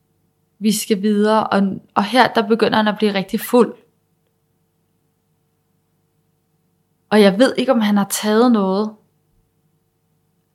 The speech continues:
altså euforiserende stof, eller hvad det er. Men lige pludselig, så bliver han bare mega fjern.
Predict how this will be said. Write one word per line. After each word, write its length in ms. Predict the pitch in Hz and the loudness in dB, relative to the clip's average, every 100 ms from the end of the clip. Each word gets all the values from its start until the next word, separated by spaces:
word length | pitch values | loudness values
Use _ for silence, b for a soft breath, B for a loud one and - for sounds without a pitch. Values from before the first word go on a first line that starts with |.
| - | -6
altså 300 | 202 208 - | -4 -2 -2
euforiserende 640 | 202 - 208 202 226 220 208 | -6 -2 -2 -2 -2 0 -2
stof, 480 | 196 208 202 - - - | -2 -2 -2 -4 -20 -10
eller 220 | - 202 190 | -4 -2 -2
hvad 180 | 190 | -2
det 80 | 190 | -2
er. 200 | 180 185 185 b b b b b | 0 -2 -4 b b b b b
Men 120 | 220 | 2
lige 140 | 208 226 | 4 2
pludselig, 360 | - 208 - | 0 -4 -4
så 160 | - 208 | -6 -4
bliver 140 | 202 | -2
han 140 | 190 180 | -2 -2
bare 180 | 185 180 | -4 -6
mega 500 | 185 190 196 202 185 | -6 -6 -6 -6 -8
fjern. 360 | - 139 - | -4 -4 -4